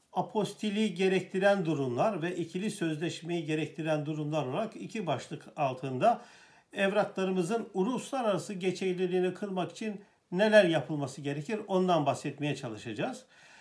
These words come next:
Değerli arkadaşlar, beş Ekim bin dokuz yüz altmış bir tarihinde Lahey şehrinde, e, Lahey Konvansiyonu adı altında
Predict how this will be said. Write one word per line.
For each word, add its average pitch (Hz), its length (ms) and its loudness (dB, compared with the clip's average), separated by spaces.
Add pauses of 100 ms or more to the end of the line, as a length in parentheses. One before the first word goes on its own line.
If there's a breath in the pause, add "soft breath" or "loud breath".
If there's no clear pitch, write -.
(200 loud breath)
Değerli 247 220 4
arkadaşlar, 202 680 2
beş 214 200 -2
Ekim 208 260 -6
bin 190 160 -2
dokuz 185 160 -2
yüz 180 100 -4
altmış 170 380 -4
bir 190 160 -4
tarihinde 120 560 -2
Lahey 160 380 0
şehrinde, 123 760 -2 (420 loud breath)
e, 180 200 -2
Lahey 208 320 2
Konvansiyonu 165 760 0
adı 143 200 0
altında 135 600 -2